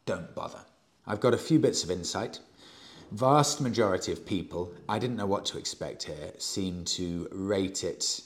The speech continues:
highly and be generally positive about ceramic coating. Here's a general overview. This is from Belgium again, actually,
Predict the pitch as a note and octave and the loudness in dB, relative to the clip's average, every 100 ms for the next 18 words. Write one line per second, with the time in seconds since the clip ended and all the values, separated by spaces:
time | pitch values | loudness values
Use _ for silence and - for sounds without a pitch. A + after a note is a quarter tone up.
0 | _ - - F#2 F2 F2 E2+ E2 F2 E2+ | _ -14 -6 -4 -2 -4 -6 -10 -10 -10
1 | E2 E2 F2+ F2+ E2+ D#2+ D#2+ D#2+ _ _ | -10 -10 -6 -6 -6 -8 -10 -12 _ _
2 | - G2 - - - D#2 D#2+ C#2+ B1+ - | -8 -6 -6 -8 -10 -8 -10 -10 -10 -10
3 | C2+ C2 - - D2+ - - - _ _ | -10 -14 -18 -16 -12 -12 -14 -20 _ _
4 | _ _ - - - - D3 C#3+ C#3+ B2+ | _ _ -20 -20 -10 4 8 8 8 6
5 | C3+ A#2+ G2+ F2 E2 D#2+ - - - - | 6 6 4 0 -2 -8 -12 -14 -10 -2
6 | A#2+ - B2 A2+ G#2 - - - _ - | 0 4 4 4 2 0 -4 -10 _ -10
7 | - G#3 A3+ B3+ - G#3+ G3+ A3+ - - | 0 2 6 6 6 4 4 4 2 -4
8 | - D#2 A#2+ | -6 -4 -4